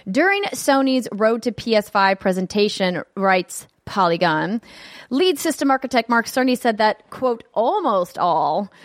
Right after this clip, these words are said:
of the one hundred most played PlayStation four games will be compatible with the next-gen console at launch." Now, that didn't inspire much confidence about the catalog, and after two days of uncertainty, Sony clarified the statement on Friday.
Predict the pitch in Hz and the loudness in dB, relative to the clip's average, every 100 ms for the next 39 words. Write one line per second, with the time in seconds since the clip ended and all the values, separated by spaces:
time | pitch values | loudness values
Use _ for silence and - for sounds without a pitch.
0 | - 269 220 226 214 220 220 214 202 208 | -14 -4 -2 0 0 0 0 -2 -2 0
1 | 269 - - 247 226 202 208 196 208 196 | 0 -2 -2 2 2 0 -2 -2 -4 -2
2 | 202 196 202 196 196 190 - 196 233 294 | -2 0 -2 0 -2 -2 -6 -2 2 2
3 | 220 208 202 208 196 - 196 190 180 175 | 2 0 0 -2 -2 0 0 0 -2 -4
4 | 175 - 156 175 262 330 - - - - | -2 0 0 2 0 0 -4 -18 -20 -20
5 | - 240 247 320 466 466 480 - 403 349 | -6 0 2 2 2 0 -2 0 2 2
6 | - - 339 330 320 240 226 - - 370 | -2 0 0 0 -2 0 -2 -4 -2 -2
7 | 320 262 240 240 226 202 208 - 247 240 | 0 2 2 2 0 0 -2 -4 0 0
8 | 214 190 185 285 320 302 302 254 247 262 | 0 -2 -2 0 0 0 -2 -2 -2 -2
9 | 240 - 220 214 214 196 190 208 196 190 | -2 -2 0 0 0 -2 -2 -6 -2 -2
10 | 185 196 180 175 170 | 0 0 2 4 2